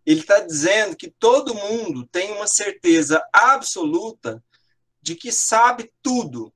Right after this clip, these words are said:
de que entende de tudo, de que sabe se proteger, de que sabe se guardar, de que sabe o que é direito, de que sabe advogar,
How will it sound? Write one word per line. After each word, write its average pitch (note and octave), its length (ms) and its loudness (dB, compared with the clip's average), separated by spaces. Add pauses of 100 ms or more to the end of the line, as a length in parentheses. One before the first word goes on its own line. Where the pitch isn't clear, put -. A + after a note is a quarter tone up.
(440)
de D#3+ 140 -10
que A3+ 180 -8
entende A#3+ 600 0
de - 260 -16
tudo, F#3 480 -6 (240)
de E3+ 100 -12
que - 220 -14
sabe B3 540 4
se - 240 -2
proteger, D3+ 840 -2 (220)
de E3 80 -14
que - 160 -14
sabe A#3+ 520 4
se - 180 -4
guardar, D3+ 680 -2 (240)
de D3+ 120 -16
que - 120 -12
sabe A3+ 440 2
o - 20 -16
que F#3+ 100 -6
é F#3+ 60 -2
direito, D#3 580 0
de - 120 -16
que - 120 -16
sabe A3 480 2
advogar, C3+ 600 -2